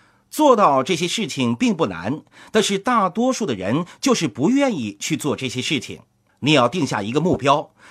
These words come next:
在未来的六十到九十天，一个星期有那么几个晚上，你把多少多少人带来看生意计划，无论结果是什么，只要对方有心跳、有呼吸，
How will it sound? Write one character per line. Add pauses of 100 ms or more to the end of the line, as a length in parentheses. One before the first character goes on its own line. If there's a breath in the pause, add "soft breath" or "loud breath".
在
未
来
的
六
十
到
九
十
天， (300 loud breath)
一
个
星
期 (120)
有
那
么
几
个
晚
上， (180)
你
把
多
少
多
少
人
带
来
看
生
意
计
划， (280 soft breath)
无
论
结
果
是
什
么， (340 loud breath)
只
要
对
方
有
心
跳、
有
呼
吸，